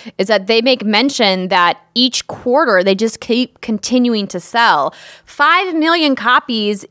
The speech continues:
is a good amount of sales for a brand new game. Like, normally you would laud, you know, five million copies, and we're gonna do the number power hour in just a little bit.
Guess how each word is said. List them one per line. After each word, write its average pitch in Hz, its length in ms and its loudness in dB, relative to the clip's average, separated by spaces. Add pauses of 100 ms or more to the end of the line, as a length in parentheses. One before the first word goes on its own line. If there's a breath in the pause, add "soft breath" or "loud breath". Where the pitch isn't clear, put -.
is 214 120 -2
a 214 60 2
good 220 260 0
amount 233 240 2
of 208 60 -4
sales 220 340 0
for 214 140 0
a 196 60 4
brand 202 480 0
new 214 260 0
game. 147 400 -2
Like, 180 160 -4
normally 220 400 0
you 202 160 -2
would 190 160 -2
laud, 185 420 2 (380 loud breath)
you 226 80 0
know, 202 220 4
five 202 360 0
million 196 220 2
copies, 190 340 2
and 185 80 -2
we're 196 100 0
gonna 196 140 -2
do 190 140 -2
the 196 100 0
number 190 280 2
power 180 360 2
hour 160 300 2
in 175 80 -6
just 180 180 -6
a 196 60 -4
little 180 180 0
bit. 175 300 0